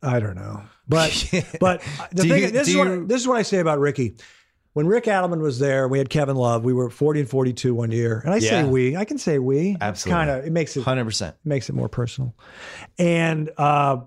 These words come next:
Speaker 1: you know, he didn't score in the fourth quarter, and Kevin Love could be double teamed, blah, blah, blah. And they bring in Barea, who could score. But now it's, you know, and I said to people, "Okay, fine. If you guys wanna trade Ricky,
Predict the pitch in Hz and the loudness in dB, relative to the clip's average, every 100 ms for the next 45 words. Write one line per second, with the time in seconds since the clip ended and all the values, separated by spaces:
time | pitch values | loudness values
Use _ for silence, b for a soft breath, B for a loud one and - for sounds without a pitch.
0 | _ _ _ _ _ _ - 277 220 160 | _ _ _ _ _ _ -2 2 2 2
1 | 175 190 190 - 160 147 143 143 139 - | 2 0 -2 0 0 0 -2 0 0 0
2 | 196 214 143 131 135 127 117 120 117 120 | -2 0 0 0 0 0 -2 0 0 0
3 | 123 117 185 160 127 117 131 147 139 B | -2 -2 -2 0 0 0 0 0 -2 B
4 | B 180 185 143 147 135 127 127 131 127 | B 0 2 2 2 2 2 2 2 2
5 | 127 120 120 - 131 127 110 B B B | 0 -2 -6 0 0 2 -2 B B B
6 | B 170 170 175 202 240 220 170 160 170 | B 0 2 2 2 2 2 2 0 -4
7 | - - _ 180 143 156 180 185 196 185 | -4 -10 _ -8 -8 -8 -10 -8 -2 0
8 | 175 185 208 - 254 180 175 147 165 190 | 2 0 0 0 0 2 0 0 -2 0
9 | 233 247 302 247 160 160 202 285 302 233 | 0 0 0 0 -2 0 2 2 0 0
10 | 214 175 185 170 143 196 220 147 127 | 0 0 0 2 2 0 0 -2 -2